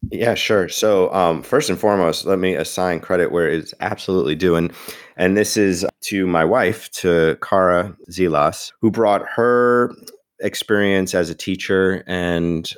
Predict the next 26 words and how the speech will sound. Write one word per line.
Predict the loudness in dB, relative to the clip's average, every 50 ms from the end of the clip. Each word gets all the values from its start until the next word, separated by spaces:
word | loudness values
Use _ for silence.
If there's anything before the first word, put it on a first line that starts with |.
| -6
educator | -6 -4 -4 -4 -6 -4 -4 -2 -2 0 2 2 2 2 2 0
to | 0 -2 -2
the | -2 -2
table, | -2 0 0 0 2 2 2 2 2 2 2 0 0 -2 -4
and | -4 -2 -2 -2 -2 -2 -4 -4 -6 -6 -2
also | -2 -2 -2 0 0 -2 -2
her | 0 0 -2 -2
perspective | 0 0 -2 -2 0 0 -2 -2 -2 -2 0 0 2 2 0 -2 -6 -8
in | -4 -2 0 0 0 0 0 0
wanting | 0 2 2 2 2 2 0 -2
to | -4 -4 0 0 2 2 2 2 0 -2 -4 -4
offer | -2 0 0 -2 -2 -2 0 2 2 2 2 2
a | 2 2 2 2 2 0
social | 0 -2 -2 0 0 0 0 -2 -2 0 0 2 2 2 0 0
and | -2 -2 -4
emotional | -2 -2 0 0 0 0 -2 -4 -6 -6 -4 -2 -2 0 0 0 -2 -2 -4 -8 _ -14
approach, | -14 -14 -8 -2 0 0 2 2 0 -2 -6 -8
curriculum, | -6 -2 0 0 0 0 -2 -2 -4 -2 -4 -4 -6 -8 -10 -10
set | -8 -4 -2 0 0
of | 0 -2 -4 -8
topics | -6 -2 0 0 0 0 -2 -4 -4 -6 -6
and | -6 -6 -6 -4
themes | -2 -2 0 0 -2 -4 -4 -6
and | -6 -6
discussions | -6 -6 -2 0 0 0 0 0 -2 -2 -2 -4 -4
to | -6 -4 -2 0 2 2 2 2 2 0 -2 -2 -6